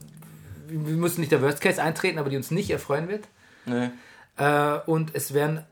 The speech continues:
Speaker 2: Der eine
Speaker 1: noch,
Speaker 2: andere wird sterben.
Speaker 1: es wird noch eine Menge anderer Popstars, die ihr gerne mögt und mochtet, werden sterben, einfach
Speaker 2: Ja.
Speaker 1: nur, weil's It's about fucking time. Die
Speaker 2: Ja.
Speaker 1: Leute sind halt jetzt einfach alt, haben nicht alle
Speaker 2: Ja.
Speaker 1: das gesündeste Leben gelebt.
Speaker 2: Bis auf Madonna. <laughs> Oh nein!
Speaker 1: Ja,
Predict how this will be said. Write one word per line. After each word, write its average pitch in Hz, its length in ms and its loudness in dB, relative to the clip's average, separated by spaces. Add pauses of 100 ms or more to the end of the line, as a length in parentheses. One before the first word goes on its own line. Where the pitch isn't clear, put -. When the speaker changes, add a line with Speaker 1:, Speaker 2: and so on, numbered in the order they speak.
(160)
Speaker 2:
Der - 100 0
eine 120 120 4
Speaker 1:
noch, - 60 2
Speaker 2:
andere 127 160 0
wird 135 120 -2
sterben. 117 360 0
Speaker 1:
es 135 160 -2
wird 160 140 0
noch 156 80 2
eine 143 100 0
Menge 180 420 2
anderer 147 360 2
Popstars, 139 520 -2
die 139 100 -8
ihr 127 120 2
gerne 156 260 2
mögt 151 280 0
und 135 80 -8
mochtet, 127 440 -4 (180)
werden 123 180 0
sterben, 127 440 -2
einfach 165 380 -2
Speaker 2:
Ja. 135 60 -2
Speaker 1:
nur, 143 280 -2
weil's 117 360 -6 (280)
It's 139 200 -4
about 113 280 -2
fucking - 340 -6
time. 156 240 -2 (160)
Die 127 60 -8
Speaker 2:
Ja. 110 120 -2
Speaker 1:
Leute 131 140 -4
sind 127 140 -4
halt 120 120 -2
jetzt 127 160 -6
einfach 123 200 -6
alt, 196 280 0
haben 127 120 -2
nicht 135 160 -6
alle 139 100 4
Speaker 2:
Ja. 110 60 2
Speaker 1:
das - 100 -2
gesündeste 135 380 -4
Leben 139 180 0
gelebt. 190 320 0 (960)
Speaker 2:
Bis 127 140 -4
auf 160 100 -4
Madonna. 156 340 -2 (380)
<laughs> - 400 6
Oh 247 180 10
nein! - 800 6 (160)
Speaker 1:
Ja, 117 180 -8